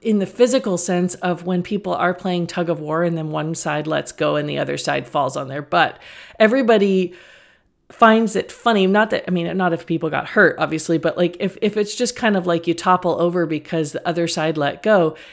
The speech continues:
it's because the tension changed. So people let go of one side of the rope, and the energetic tension, um, caused the other side to fall down, which was, it was just unexpected. And it was, and it, and once the tension is released, people laugh from it because that's how, that's how people handle tension. So,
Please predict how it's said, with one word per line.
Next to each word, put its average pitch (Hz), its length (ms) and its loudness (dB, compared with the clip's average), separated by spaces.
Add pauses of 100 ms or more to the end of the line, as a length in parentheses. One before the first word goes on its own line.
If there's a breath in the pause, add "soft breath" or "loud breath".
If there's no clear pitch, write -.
(120 loud breath)
it's 214 160 -2
because 254 420 0
the 247 120 0
tension 214 600 -2
changed. - 520 -10
So 208 280 0
people 214 440 -4
let 196 240 0
go 196 220 2
of 185 100 -4
one 190 180 -2
side 185 160 -2
of 170 80 -2
the 175 80 -2
rope, 226 380 0 (260 loud breath)
and 202 180 4
the 196 140 -2
energetic 190 680 0
tension, 165 680 0 (540 loud breath)
um, 170 320 4
caused 185 360 4
the 180 140 4
other 170 160 2
side 160 240 -2
to 160 60 -6
fall 147 260 -4
down, 175 440 0
which 160 200 -4
was, 160 260 -2 (120)
it 175 120 -2
was 160 200 -6
just 165 240 -6
unexpected. 208 760 0
And 175 140 -2
it - 60 -8
was, - 280 -8
and 165 140 -6
it, 160 220 -8
and 180 340 -4
once 190 240 -2
the 202 140 -4
tension 185 400 -2
is 151 160 -8
released, 160 500 -2
people 156 340 -6
laugh 196 360 0
from 135 180 -8
it 131 80 -10
because 160 240 -6
that's 147 220 -6
how, 165 220 -2
that's 156 320 -10
how 185 120 -4
people 175 340 -6
handle 214 380 -2
tension. 135 480 -12
So, 196 400 2